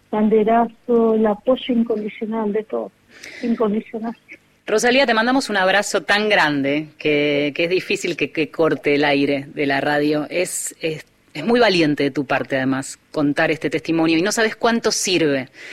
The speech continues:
Speaker 2: Si hoy nos proponíamos desarmar estas mentiras que se han escuchado durante el debate,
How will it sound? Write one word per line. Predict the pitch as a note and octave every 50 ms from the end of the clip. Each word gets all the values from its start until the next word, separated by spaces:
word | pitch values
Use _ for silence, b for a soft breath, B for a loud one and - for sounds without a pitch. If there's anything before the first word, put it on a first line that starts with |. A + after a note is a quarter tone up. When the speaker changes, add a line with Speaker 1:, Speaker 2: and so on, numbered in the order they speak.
| B B B B
Speaker 2:
Si | - - A3+ A#3
hoy | A#3+ C4
nos | C4 B3
proponíamos | - A3 G3 D3+ F#3 F3+ F3 E3+ D#3+ D3 D3 D3 D3 C#3+
desarmar | E3 F3+ D#3+ - F#3+ E3+ E3+ F3+ F#3 G3 G#3 A3 A3+ A3
estas | G#3 - - F#3 D#3+ C#3
mentiras | E3 F3 E3 E3+ E3+ D3+ - G#3 G#3 G#3 G3 F#3+
que | - F3+ D#3
se | - F3+
han | F3
escuchado | F3+ D#3+ - - D3+ - - F3+ E3+ E3+
durante | E3 D#3+ D#3 D3+ D3 - D#3
el | D3+ D3
debate, | D3+ D3+ D#3+ E3+ F3+ F3 - F3 E3 E3